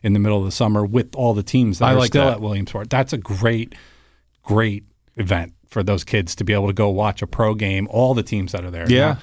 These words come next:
Speaker 1: Now, now, it used to be sixteen teams at the World Series. Now it's twenty. So
Speaker 2: Mm.
Speaker 1: there's
Speaker 2: Oh, that's
Speaker 1: four
Speaker 2: right,
Speaker 1: more
Speaker 2: yeah,
Speaker 1: teams. Yeah,
Speaker 2: yeah.
Speaker 1: they expanded. So there'll be twenty teams at that game. So they get to see that, which is, which is exciting too. So, um,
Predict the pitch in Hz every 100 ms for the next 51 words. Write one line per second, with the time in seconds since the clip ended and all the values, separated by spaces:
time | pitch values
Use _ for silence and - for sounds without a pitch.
0 | - - _ 139 131 143 165 135 123 160
1 | - - 127 107 104 92 - 104 92 101
2 | 92 101 - - 123 95 78 _ _ _
3 | _ _ - - 104 104 117 110 113 110
4 | 113 92 87 90 110 90 80 92 - 117
5 | 127 101 - 101 127 123 - 123 120 110
6 | 98 - 147 117 98 87 - _ 123 110
7 | 110 101 90 120 107 92 90 - _ _
8 | - 113 131 123 123 - 104 92 104 82
9 | 80 - 95 92 92 87 - 101 90 92
10 | 85 87 92 85 85 - 120 92 - 90
11 | 87 87 90 87 87